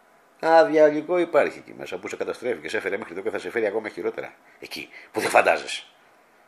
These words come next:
Το χειρότερο είναι ότι οι, οι θύλες τις έχουν χρησιμοποιήσει και τις έχουν σκλαβώσει πάρα πολύ σε όλο τον πλανήτη. Μετά το ελάνιο ιερό κείμενο της Περσεφόνης θα πρέπει να το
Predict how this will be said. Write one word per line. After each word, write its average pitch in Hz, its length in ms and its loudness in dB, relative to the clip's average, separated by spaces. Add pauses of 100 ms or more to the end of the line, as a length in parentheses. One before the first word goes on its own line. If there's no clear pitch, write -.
(1200)
Το - 80 0
χειρότερο 147 400 4
είναι 147 120 2
ότι 101 320 2 (720)
οι, 90 300 -10 (120)
οι - 80 -8
θύλες - 640 -4 (260)
τις - 180 -8
έχουν 104 180 -6
χρησιμοποιήσει 82 640 -10
και - 140 -14
τις - 220 -12
έχουν 69 260 -14
σκλαβώσει - 540 -12
πάρα 85 240 -2
πολύ - 260 -20
σε - 140 -8
όλο 76 120 -10
τον 73 120 -14
πλανήτη. 69 360 -16 (540)
Μετά 117 320 -2
το - 100 -4
ελάνιο 90 380 -4
ιερό 76 300 -6
κείμενο 87 380 -12
της - 120 -10
Περσεφόνης 69 720 -14
θα 78 180 -8
πρέπει 104 340 -8
να 73 200 -16
το 60 240 -14